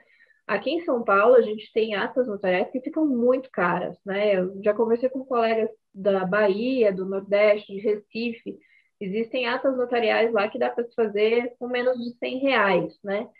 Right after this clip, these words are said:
Aqui em São Paulo, a gente não faz uma ata notarial por menos de trezentos reais, né? E aí, dependendo da quantidade de prints que você vai inserir nessa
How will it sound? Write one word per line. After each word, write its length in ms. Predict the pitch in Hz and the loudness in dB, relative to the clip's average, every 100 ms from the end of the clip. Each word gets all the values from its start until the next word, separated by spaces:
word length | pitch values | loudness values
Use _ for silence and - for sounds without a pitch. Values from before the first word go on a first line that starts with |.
| _ _ - | _ _ -6
Aqui 260 | 220 220 | -6 -4
em 140 | 320 349 | -6 -2
São 160 | 277 | -2
Paulo, 260 | 240 247 277 | 2 4 6
a 60 | 302 | 4
gente 280 | 320 330 | 0 -2
não 160 | 370 381 | -4 -4
faz 420 | - 226 262 262 | -2 0 2 2
uma 300 | 233 196 190 | 0 0 0
ata 180 | 202 214 | -2 -4
notarial 760 | 196 196 190 185 196 240 247 - | -6 -4 0 2 2 2 0 -4
por 80 | 254 | -4
menos 320 | 262 294 285 | -2 0 0
de 120 | 269 | 0
trezentos 600 | 294 285 233 240 294 - | -2 -2 0 0 0 -4
reais, 420 | 226 190 170 180 - _ _ | -2 0 0 -4 -10 _ _
né? 320 | 185 208 269 - _ | -8 -6 -8 -10 _
E 100 | 214 | 2
aí, 540 | 214 202 220 302 240 - _ _ _ _ _ | 2 4 4 2 0 -6 _ _ _ _ _
dependendo 480 | 233 262 269 311 302 | 2 2 2 2 4
da 100 | 277 | 2
quantidade 540 | 269 262 233 233 233 | 0 -2 2 2 2
de 100 | 220 | -6
prints 540 | 226 226 240 311 320 - | -8 -4 -2 -2 -4 -10
que 80 | 202 | -6
você 320 | 214 208 214 | -6 -2 -2
vai 120 | 214 | -2
inserir 640 | 220 - 196 185 226 302 | -6 -4 -2 0 0 -2
nessa 340 | 240 202 202 | -2 -4 -4